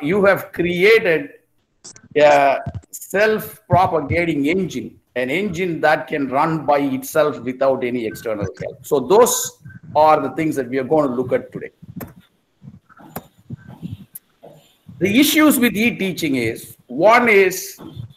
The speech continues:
I don't know if some of you have attended a course on communication. It is taught extensively in so many schools, just in business schools, even in engineering schools,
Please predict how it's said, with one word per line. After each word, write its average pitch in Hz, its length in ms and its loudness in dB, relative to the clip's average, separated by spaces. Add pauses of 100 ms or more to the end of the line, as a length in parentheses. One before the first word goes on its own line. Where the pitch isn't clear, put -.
(440)
I 190 140 2
don't 277 180 4
know 269 120 8
if 220 300 -2
some 185 240 0
of 214 180 2
you 190 180 -6
have 160 160 2
attended 165 520 -2
a - 160 -6
course 147 360 0
on 131 240 -2
communication. 139 920 -6 (100)
It 135 120 -10
is - 260 -10
taught 165 300 0
extensively 131 1040 -6 (920)
in 127 100 -2
so 175 200 4
many 175 180 2
schools, - 260 -2 (500)
just 139 240 0
in 113 140 -4
business 127 320 -8
schools, 104 460 -8
even 127 200 -2
in 113 80 -4
engineering 110 520 -2
schools, 101 600 -6